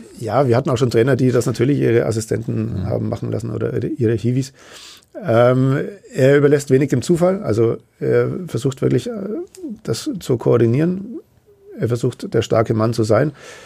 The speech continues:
Speaker 1: Ähm, hat eine sehr konkrete, eine sehr, wie gesagt, auch, äh, detaillierte Ansprache. Hatte jetzt auch eine Sitzung, da ging's nur über Spielphilosophie. Am, am Freitagabend war das, glaub ich. Also da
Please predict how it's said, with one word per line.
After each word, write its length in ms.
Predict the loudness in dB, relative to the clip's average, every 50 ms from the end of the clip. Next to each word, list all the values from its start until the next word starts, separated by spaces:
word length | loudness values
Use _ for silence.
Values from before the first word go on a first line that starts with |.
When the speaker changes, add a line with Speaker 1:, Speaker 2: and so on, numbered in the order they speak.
| -20 -20 -20 -20 _ _ _ _ _ -12
Speaker 1:
Ähm, 680 | -8 -4 -2 -2 0 0 0 0 0 -2 -2 -4 -6 -8 -12 -18 _ _ _
hat 200 | -6 -6 -4 0
eine 100 | 0 0
sehr 180 | 2 2 2 2
konkrete, 600 | 2 0 0 2 4 2 4 6 4 4 4 4
eine 160 | 2 0 0
sehr, 480 | 2 2 4 4 4 4 4 2 2 0 -2 -4 -6 -6 -8 -10 -12 -14 -18 _ _ _ _ _ _ _
wie 460 | -16 -14 -14 -12 -12 -12 -12 -10 -8 -6
gesagt, 320 | -4 -4 -4 -4 -6 -6
auch, 180 | -8 -10 -8 -10
äh, 280 | -8 -8 -8 -8 -8 -10 -10
detaillierte 680 | -12 -6 -6 -2 -2 0 2 2 2 2 2 2 0
Ansprache. 520 | 0 -2 -4 -2 -2 -2 0 -2 -2 -6 -8 _ _ _ _ _ _ _ _ _ _ _ _ _ _ _ _ _ _ -12
Hatte 220 | -8 -4 0 0 0
jetzt 140 | 0 0 -2
auch 120 | -4 -2
eine 140 | -2 -2 -2
Sitzung, 420 | -2 -4 -2 -2 -2 -2 0 0
da 100 | 0 0
ging's 240 | 0 0 -2 -2 -2
nur 100 | 0 0
über 140 | 2 2 0
Spielphilosophie. 880 | 0 0 0 -2 -2 0 -2 -2 -2 0 -2 -2 -2 -2 0 0 0 0
Am, 260 | -2 -2 -2 -4 -6 -8 -12 _ _ -20 -20 -20 _ _ _ _ _ _ -12
am 60 | -12
Freitagabend 600 | -6 -2 -2 0 0 0 0 0 -2 -2 0 0
war 100 | 0 0
das, 120 | 0 -2
glaub 260 | -4 -2 -2 -2 -2
ich. 180 | -2 -4 -6 -6
Also 320 | -6 -4 -2 -2 -2 -2
da 480 | -2 -4 -4 -6 -6 -8 -10 -12 -14 -16